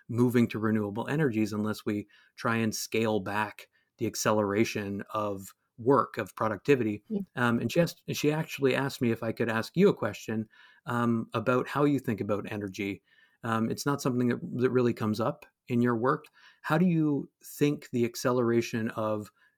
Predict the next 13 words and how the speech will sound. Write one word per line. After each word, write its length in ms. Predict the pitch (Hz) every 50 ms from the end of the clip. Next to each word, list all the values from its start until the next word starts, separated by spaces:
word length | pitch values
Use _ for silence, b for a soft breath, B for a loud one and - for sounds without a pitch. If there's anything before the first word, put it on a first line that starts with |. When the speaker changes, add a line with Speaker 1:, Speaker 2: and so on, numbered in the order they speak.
| _ -
Speaker 1:
basically 380 | 131 123 - 127 120 131 120
global 360 | 104 - 123 117 117 113 117
capitalism, 640 | 107 - 127 117 113 - 120 110 113 104 117 113 107
especially 480 | 107 101 - - 117 110 - - 120 110
the 100 | 101 107
nineteenth 380 | 107 107 104 104 - 107 98
century, 400 | - - 139 131 120 - 123 113
may 140 | 107 110 107
have 120 | 107 98 - -
influenced 840 | 139 143 147 135 - - 123 113 113 110 107 107 - - - - - _ _ _ _ _ _ _
these 220 | - 120 110 95 -
ideologies 840 | 120 120 123 120 117 113 107 120 127 120 107 107 110 104 104 98 -
of 360 | - 107 107 104 101 98 -